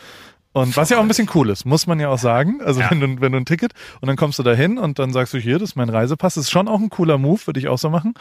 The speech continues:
Speaker 1: Und bei der Einreise in den U S A haben sie aber dann gesagt, „Na ja, aber, also, das, ich, <laughs> ich glaub, da hat dann schon der Einreiseofficer gesagt, aber warum,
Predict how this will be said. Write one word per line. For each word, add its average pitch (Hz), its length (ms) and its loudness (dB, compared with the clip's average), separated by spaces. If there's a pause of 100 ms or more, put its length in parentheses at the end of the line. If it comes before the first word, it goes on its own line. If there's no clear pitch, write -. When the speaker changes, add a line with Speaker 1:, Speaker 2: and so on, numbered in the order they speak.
(400)
Speaker 1:
Und 135 160 -4
bei 143 80 2
der 131 120 2
Einreise 160 440 2
in 165 60 -2
den 170 60 -2
U 170 40 2
S 170 100 0
A 165 240 2
haben 156 140 0
sie 151 100 0
aber 147 140 -2
dann 147 160 -2
gesagt, 143 320 -2
„Na 123 80 -4
ja, 151 180 -2
aber, 120 340 -2 (120)
also, 123 240 -8 (160)
das, - 240 -12 (760)
ich, - 200 -20
<laughs> - 840 -12
ich - 100 -16
glaub, 139 200 0 (120)
da 135 140 0
hat 143 100 -2
dann 147 120 2
schon 151 220 0
der 135 120 2
Einreiseofficer 131 720 0
gesagt, 120 200 -2
aber 113 220 -4
warum, 127 400 0